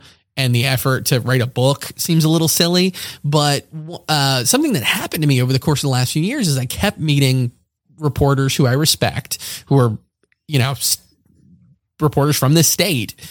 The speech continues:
who have written books. That excellent book by, um, uh, both, uh, Nick Oshner and, um, oh, I'm so embarrassed that I'm forgetting the other gentleman who works for Axios, um, who, uh, wrote The Vote Collectors.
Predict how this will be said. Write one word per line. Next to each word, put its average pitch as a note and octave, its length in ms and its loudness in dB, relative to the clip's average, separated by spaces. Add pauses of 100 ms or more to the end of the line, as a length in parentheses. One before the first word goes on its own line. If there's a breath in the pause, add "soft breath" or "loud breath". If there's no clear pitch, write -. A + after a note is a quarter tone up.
(180 loud breath)
who E3 140 0
have D#3 120 2
written D3 220 0
books. D3 460 0
That C#3 240 0
excellent E3+ 400 -2
book C3+ 320 0
by, A#2+ 400 0
um, A2 640 -4 (440)
uh, F#2+ 380 -4 (1040)
both, C#3+ 540 0
uh, A2 320 0
Nick C#3 160 2
Oshner A#2 640 0
and, G#2+ 460 -2
um, C3+ 480 -4 (600 loud breath)
oh, G#2+ 240 2
I'm B2+ 140 2
so C3 160 2
embarrassed A2+ 420 2
that A2+ 80 0
I'm A2 80 0
forgetting A2+ 420 0
the A2+ 80 2
other A2+ 140 2
gentleman A#2 300 0
who B2+ 60 4
works A2+ 180 0
for - 100 -4
Axios, G2 640 -2 (420 loud breath)
um, A#2+ 680 2 (180)
who, B2+ 440 2
uh, A#2 500 0
wrote C#3 240 0
The C#3 100 0
Vote C3+ 220 0
Collectors. F3 640 0